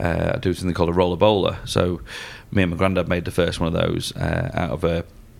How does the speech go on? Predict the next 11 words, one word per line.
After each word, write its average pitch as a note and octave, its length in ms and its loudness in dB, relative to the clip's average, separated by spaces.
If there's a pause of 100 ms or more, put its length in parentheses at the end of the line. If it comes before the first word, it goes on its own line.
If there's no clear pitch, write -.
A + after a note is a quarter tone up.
(140)
windowsill. F#2 520 0 (1000)
It's C2+ 140 -4
basically F2+ 340 0
a D#2+ 60 -4
plank G#2 280 0
of F2+ 60 -4
wood E2+ 160 0
about F2 200 -2
a E2+ 60 -2
metre E2+ 340 -2
long, E2+ 380 -2